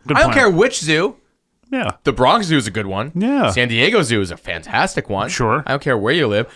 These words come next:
Speaker 2: There's probably some, like, crocodile thing going on with your friends in Florida. You can go see
Speaker 1: I'm
Speaker 2: that.
Speaker 1: sure.
Speaker 2: It's probably just in their backyards.
Speaker 1: Yeah.
Speaker 2: Likely.
Speaker 1: Yeah.
Speaker 2: Yeah, I don't, I don't, I don't mess with the gators,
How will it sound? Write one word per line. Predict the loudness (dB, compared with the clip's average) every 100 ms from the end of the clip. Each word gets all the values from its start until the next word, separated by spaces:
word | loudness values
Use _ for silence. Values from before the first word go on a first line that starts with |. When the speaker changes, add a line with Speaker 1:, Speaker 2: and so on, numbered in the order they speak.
| -20 _ -2
Speaker 2:
There's | 0 0
probably | -2 0 2
some, | 0 0
like, | 0 -2
crocodile | -2 0 0 2 2 4 4 2 0 -8 _ -10
thing | -2 -2 0
going | 0 2
on | 0 -2
with | -2
your | -4
friends | -2 -2 -4
in |
Florida. | -4 0 2 0
You | -2
can | -4
go | -6
see | -4 -2
Speaker 1:
I'm |
Speaker 2:
that. | 2 0 -2
Speaker 1:
sure. | -4 -2 -2 -2 -8
Speaker 2:
It's | -4
probably | -2 -2
just | -6
in | -8
their | -4
backyards. | -2 -2 2 2 0 -6 -20 _
Speaker 1:
Yeah. | -4 -4 -2
Speaker 2:
Likely. | -2 -2 -4 -8 -8
Speaker 1:
Yeah. | -4 -2 -4 _
Speaker 2:
Yeah, | -4 -4 0
I | 0
don't, | 0
I | 0
don't, | -2 -2
I | -2
don't | -2
mess | -2 -6
with | -10
the |
gators, | -4 -4 -4